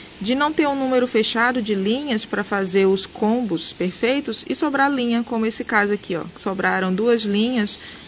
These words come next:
mas mesmo assim faz parte do processo. E aproveito para dizer que na próxima sexta-feira eu vou gravar mais outro vídeo falando sobre outras maneiras que vocês podem fazer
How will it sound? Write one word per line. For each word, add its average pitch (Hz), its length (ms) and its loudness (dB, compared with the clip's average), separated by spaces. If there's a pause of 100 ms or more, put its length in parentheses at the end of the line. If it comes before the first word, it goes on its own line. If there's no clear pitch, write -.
(100)
mas 214 200 2
mesmo 254 340 2
assim 240 480 0 (460)
faz 226 220 0
parte 214 400 0
do 226 80 4
processo. 226 800 -4 (500)
E 175 80 0
aproveito 233 540 2
para 214 240 0
dizer 190 480 0 (140)
que 226 140 -2
na 220 140 4
próxima 247 600 -2
sexta-feira 226 1080 0 (480)
eu 208 160 4
vou 214 200 4
gravar 190 480 -2
mais 185 280 -2
outro 277 360 2
vídeo 202 580 0 (540)
falando 233 400 2
sobre 233 360 0
outras 302 460 2
maneiras 247 500 2
que 233 120 -6
vocês 233 300 -2
podem 208 320 -2
fazer 190 480 -2